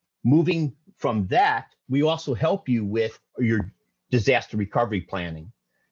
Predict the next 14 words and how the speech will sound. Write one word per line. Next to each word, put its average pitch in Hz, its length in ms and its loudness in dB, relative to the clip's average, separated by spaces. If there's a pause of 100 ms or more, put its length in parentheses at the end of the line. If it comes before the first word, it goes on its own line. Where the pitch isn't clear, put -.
Disaster 143 460 2
recovery 151 440 0
planning 131 520 0
has 110 200 -4
become 107 600 -2 (180)
a 113 100 -2
very 120 580 2 (160)
big 131 320 0 (140)
component 107 800 0 (500)
with 113 300 0
developing 117 760 0 (160)
pandemic 123 680 -2
planning 135 500 -2 (680)
and 127 520 2